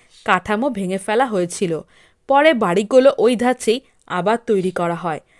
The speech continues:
জাপানের বাড়িগুলো আবহাওয়া ও জলবায়ুর ওপর পুরোপুরি নির্ভরশীল, তাই মোটামুটি দেশটির বিভিন্ন অঞ্চলের বাড়িগুলো সেখানকার জলবায়ুর ওপর ভিত্তি করে তৈরি করা হয়। জাপানিদের পুরনো ধাঁচের বাড়ি টাটেনার মেঝে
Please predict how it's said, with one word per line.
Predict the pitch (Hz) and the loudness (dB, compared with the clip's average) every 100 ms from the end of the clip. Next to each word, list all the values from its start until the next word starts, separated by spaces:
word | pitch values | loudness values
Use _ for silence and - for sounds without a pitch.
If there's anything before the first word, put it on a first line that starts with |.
| _ _ | _ _
জাপানের | 196 285 285 320 339 | 0 2 2 2 0
বাড়িগুলো | 247 202 190 196 240 277 | 0 0 0 2 2 4
আবহাওয়া | 180 170 196 226 - | 2 -2 0 0 2
ও | 233 | 0
জলবায়ুর | 190 196 180 196 226 | 0 0 0 0 2
ওপর | 254 285 311 | 2 2 -2
পুরোপুরি | - 202 220 220 233 | -2 0 0 0 -2
নির্ভরশীল, | 294 208 175 190 180 - 156 - _ _ _ - | 0 -4 -2 -4 -4 -6 -8 -8 _ _ _ -2
তাই | 190 | 0
মোটামুটি | 190 190 226 247 262 294 190 | 2 0 2 2 0 -2 0
দেশটির | 196 - 269 | -2 -2 -4
বিভিন্ন | 220 190 190 220 | -4 -2 -2 -2
অঞ্চলের | - 247 240 277 277 | -2 -2 0 0 0
বাড়িগুলো | 190 160 190 240 202 202 _ _ _ | 0 -4 0 2 2 0 _ _ _
সেখানকার | - 214 220 220 233 202 | -2 -2 -2 -2 0 0
জলবায়ুর | 196 180 190 226 262 | 0 0 0 0 0
ওপর | 240 285 | 0 0
ভিত্তি | 190 190 - | 0 -6 -8
করে | 214 247 320 | 0 2 2
তৈরি | 214 185 180 | 0 -2 -2
করা | 190 180 | -4 -4
হয়। | 170 160 - _ _ _ _ - | -6 -8 -10 _ _ _ _ 2
জাপানিদের | 311 311 339 349 370 359 | 2 4 4 4 2 2
পুরনো | 233 220 247 | 2 2 2
ধাঁচের | 240 254 302 226 | -2 -2 0 0
বাড়ি | 190 170 175 269 _ _ - | 0 -2 -2 -6 _ _ 0
টাটেনার | 180 180 254 277 294 | 2 2 0 2 0
মেঝে | 226 190 170 240 | 0 -2 0 0